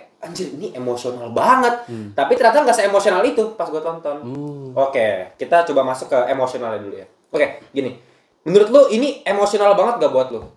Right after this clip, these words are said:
Speaker 1: Karena memang tema Black Panther lu setuju kan?
Speaker 2: Ah.
Speaker 1: Yang dua ini emang, ya, bisa dibilang tribute lah untuk si Black Panther gitu. Gimana?
Speaker 2: Menurut gua emosional dari film ini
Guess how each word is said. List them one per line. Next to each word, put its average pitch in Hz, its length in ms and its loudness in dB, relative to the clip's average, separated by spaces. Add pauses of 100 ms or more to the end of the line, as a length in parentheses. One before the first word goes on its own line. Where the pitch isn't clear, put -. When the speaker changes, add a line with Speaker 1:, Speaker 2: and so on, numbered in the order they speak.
(120)
Speaker 1:
Karena 185 240 2
memang 240 300 2
tema 180 420 2
Black 160 180 0
Panther 165 200 0
lu 240 80 4
setuju 202 300 0
kan? 143 140 4 (180)
Speaker 2:
Ah. 131 160 -10
Speaker 1:
Yang 156 220 6
dua 156 160 4
ini 226 240 0
emang, 165 400 -4 (320)
ya, 117 160 -8
bisa 120 240 -10
dibilang 120 240 -4
tribute 147 440 -2
lah 254 160 2
untuk 151 320 -4
si 135 160 -10
Black 127 160 -6
Panther 139 460 -6
gitu. 104 220 -10 (440)
Gimana? 117 360 -6 (400)
Speaker 2:
Menurut 135 380 0
gua 165 500 8 (300)
emosional 131 580 -6
dari 127 300 0
film 127 340 0
ini 156 540 0